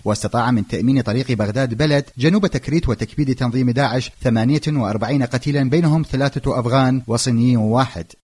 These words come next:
الزمان بنسختها البغدادية كشفت عن اتفاق أمريكي عراقي على منح القوات الأمريكية حصانة في العراق. ونقلًا عن السفير الأمريكي في بغداد ستيوارت جونز تأكيده حصول اتفاق بين بغداد وواشنطن يتضمن منح امتيازات وحصانة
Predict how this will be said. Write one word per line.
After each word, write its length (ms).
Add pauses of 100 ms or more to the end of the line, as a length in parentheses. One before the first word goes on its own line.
(260)
الزمان 340
بنسختها 480
البغدادية 480
كشفت 400
عن 120
اتفاق 400
أمريكي 640
عراقي 360
على 200
منح 240
القوات 420
الأمريكية 640
حصانة 380
في 260
العراق. 420 (220)
ونقلًا 440
عن 80
السفير 360
الأمريكي 500
في 140
بغداد 380
ستيوارت 520
جونز 320 (120)
تأكيده 640
حصول 200
اتفاق 420
بين 340
بغداد 340
وواشنطن 800
يتضمن 460
منح 360
امتيازات 560
وحصانة 560